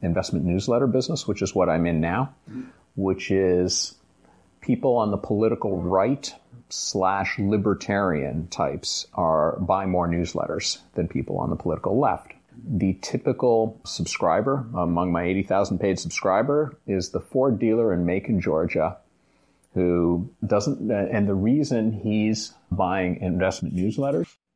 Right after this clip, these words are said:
Speaker 1: is because he doesn't trust, he's very skeptical of big institutions and whatever, so he doesn't trust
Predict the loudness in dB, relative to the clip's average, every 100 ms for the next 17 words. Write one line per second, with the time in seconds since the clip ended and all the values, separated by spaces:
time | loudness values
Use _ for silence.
0 | _ _ _ _ _ _ 0 2 2 2
1 | -2 0 0 0 2 2 4 2 0 -2
2 | -2 0 0 -4 -2 0 0 2 4 2
3 | -2 -2 -2 -2 -4 0 2 0 0 0
4 | 0 -2 -4 -6 -2 0 0 0 0 0
5 | 0 2 2 0 -2 -4 0 0 2 0
6 | 0 -4 -6 -2 2 2 0 -4